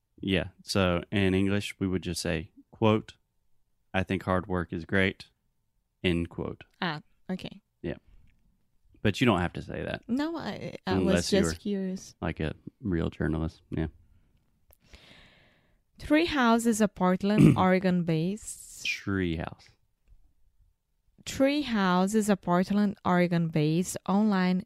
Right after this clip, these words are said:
Speaker 2: learning platform that offers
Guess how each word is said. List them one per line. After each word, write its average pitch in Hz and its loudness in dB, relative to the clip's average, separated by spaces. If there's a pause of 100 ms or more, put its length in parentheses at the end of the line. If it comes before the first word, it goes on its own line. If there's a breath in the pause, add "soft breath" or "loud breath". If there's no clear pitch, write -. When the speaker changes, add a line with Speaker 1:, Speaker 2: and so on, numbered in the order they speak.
(100)
Speaker 2:
learning 185 2
platform 180 -2 (100)
that 175 -2 (120)
offers 185 0